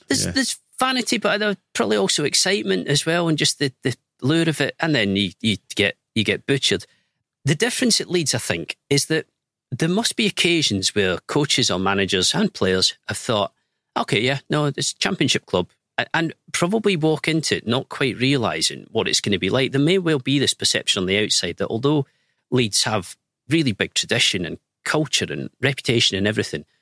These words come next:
Speaker 1: they haven't done much for the last twenty, twenty odd years. So perhaps it's all just a bit kind of, not easy, but perhaps there's not that much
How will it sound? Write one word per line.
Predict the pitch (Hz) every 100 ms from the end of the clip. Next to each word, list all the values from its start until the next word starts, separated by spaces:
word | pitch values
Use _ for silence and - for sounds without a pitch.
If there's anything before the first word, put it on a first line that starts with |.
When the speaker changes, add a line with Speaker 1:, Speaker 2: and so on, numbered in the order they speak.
| _ _ _ -
Speaker 1:
they | 165
haven't | 202 -
done | 175
much | 180 123 - -
for | 98
the | 82
last | 87 - - - _ -
twenty, | - 90 80 - _
twenty | - 101 87
odd | 85 82 -
years. | 80 - - _ -
So | - 147
perhaps | - 170 190 -
it's | - -
all | 139 123
just | 110 -
a | 107
bit | 104 -
kind | - 98 90
of, | 87 - _ _ _ _ _ _
not | 190 240
easy, | 143 110 - - -
but | 135 -
perhaps | - 170 - -
there's | 151 -
not | 143 -
that | 131 -
much | 113 104 - -